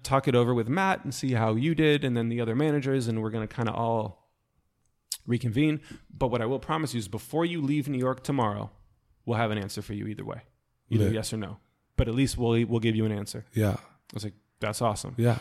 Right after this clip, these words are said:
Speaker 1: Now, I
Speaker 2: fair.
Speaker 1: couldn't, like, when I ch-, pushed my flight, now I couldn't get a flight the next day till, like, nine P M was the, like, earliest flight for
Speaker 2: Yeah.
Speaker 1: whatever.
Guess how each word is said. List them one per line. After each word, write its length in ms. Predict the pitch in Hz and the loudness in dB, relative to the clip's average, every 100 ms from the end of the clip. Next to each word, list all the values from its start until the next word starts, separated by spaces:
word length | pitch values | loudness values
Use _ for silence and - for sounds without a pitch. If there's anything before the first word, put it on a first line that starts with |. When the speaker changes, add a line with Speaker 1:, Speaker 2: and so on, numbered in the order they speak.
| - | 2
Speaker 1:
Now, 100 | 123 | 4
I 40 | |
Speaker 2:
fair. 100 | 131 | 6
Speaker 1:
couldn't, 340 | 123 156 131 - | 6 4 0 0
like, 160 | 117 | 0
when 120 | 117 123 | 0 -2
I 100 | 117 - - - | -4 -8 -20 -10
ch-, 200 | - - | -8 2
pushed 200 | - 165 | 2 4
my 120 | 165 | 2
flight, 300 | - 123 123 | 2 2 2
now 120 | 117 110 | 0 -4
I 60 | |
couldn't 240 | - 139 117 | 0 0 2
get 120 | 110 | 0
a 40 | |
flight 280 | 120 127 117 | 0 -2 -2
the 40 | 120 | -2
next 220 | 117 110 | -4 -4
day 160 | 107 | -6
till, 140 | 104 107 | -4 -4
like, 120 | 104 | -4
nine 280 | 107 101 104 | -4 -2 -2
P 160 | 117 | -2
M 220 | 101 98 104 | -2 -6 -6
was 160 | 110 | -6
the, 160 | - 101 - | -6 -8 -6
like, 180 | 110 - - - | -8 -8 -18 -4
earliest 500 | 120 107 104 - - | -2 -2 -4 -8 -12
flight 240 | - 110 | -10 -8
for 180 | - 101 113 | -8 -4 4
Speaker 2:
Yeah. 160 | 113 | 4
Speaker 1:
whatever. 300 | 107 101 - | 4 0 -8